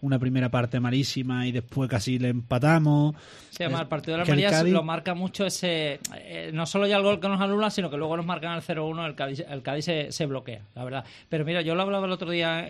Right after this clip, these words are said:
Speaker 2: en el grupo, lo importante que es estar metido en los partidos y conseguir, aunque sea un empate que nos supo a poco el de la Almería. Porque cuando la Almería nos iba ganando, nos iba a ocho puntos de diferencia. Y ahora mismo lo tenemos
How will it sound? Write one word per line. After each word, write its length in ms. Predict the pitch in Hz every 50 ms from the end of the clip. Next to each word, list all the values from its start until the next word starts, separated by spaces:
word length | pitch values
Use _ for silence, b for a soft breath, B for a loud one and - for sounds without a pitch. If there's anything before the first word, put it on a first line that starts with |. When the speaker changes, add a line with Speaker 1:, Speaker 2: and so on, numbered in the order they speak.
| 170
Speaker 2:
en 100 | 170 170
el 100 | 165 160
grupo, 240 | 147 143 123 120 127
lo 60 | 123
importante 600 | 123 135 120 127 131 117 117 - 151 156 - 208
que 200 | 175 190 202 214
es 120 | 220 208 - -
estar 300 | 175 156 - - 170 160
metido 220 | 165 165 156 175
en 60 | 170
los 80 | 170 165
partidos 460 | - 180 160 170 180 190 208 220 -
y 60 | 185
conseguir, 460 | - - 175 156 151 - 147 135 151 170
aunque 160 | 175 170 185 190
sea 140 | - 202
un 80 | 196 196
empate 380 | 196 185 156 - 190 180 190 180
que 80 | 175 175
nos 160 | 175 165 -
supo 340 | - - 202 190 190 185 175
a 100 | 165 160
poco 280 | 180 175 156 165 165 160
el 80 | 156
de 80 | 151 160
la 60 | 156
Almería. 400 | 151 147 147 143 123 107 98 101 B B B B B B
Porque 200 | - 147 131 151
cuando 220 | 127 147 147 139
la 80 | 139 135
Almería 280 | 135 131 135 131 139 147
nos 140 | 180 185
iba 140 | 214 208 208 208
ganando, 460 | 214 214 226 226 233 233 233 233 233 b b b b b b b b b b b b _
nos 180 | - 165 151 151
iba 220 | 165 170 190 202
a 200 | 214 - 175 180
ocho 320 | 180 185 180 - - 196 160
puntos 340 | 156 160 131 123 120 127 135
de 60 | 139
diferencia. 540 | 135 - - 131 131 120 117 - - 120 120 B B B B B _
Y 100 | 135 139
ahora 160 | 135 135 147
mismo 200 | 160 165 165 175
lo 100 | 170 170
tenemos 360 | 165 175 180 185 196 196 -